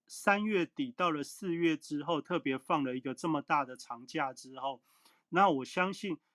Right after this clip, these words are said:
大部分的，呃，大户或者法人，甚至是你和我，我们都会在长假之前先减码，因为你不想要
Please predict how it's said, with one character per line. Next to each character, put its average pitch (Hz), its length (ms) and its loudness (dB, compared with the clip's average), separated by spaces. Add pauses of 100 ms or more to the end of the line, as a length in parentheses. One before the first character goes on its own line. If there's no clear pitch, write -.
(120)
大 208 140 2
部 208 140 -4
分 180 260 -2
的， 147 240 -2 (360)
呃， 131 240 -8 (520)
大 170 220 4
户 160 400 -4
或 180 180 -4
者 135 160 -6
法 123 360 -4
人， 123 340 -8
甚 185 240 2
至 170 160 4
是 160 200 4
你 131 280 4
和 156 260 4
我， 127 320 -4 (280)
我 139 100 2
们 139 180 6
都 190 220 8
会 185 240 4
在 175 260 2
长 139 360 -4
假 156 240 2
之 165 180 0
前 127 220 -4
先 147 260 -2
减 123 240 -4
码， 127 280 -2 (280)
因 185 160 4
为 185 140 6
你 131 160 4
不 - 160 2
想 123 320 -4
要 151 220 4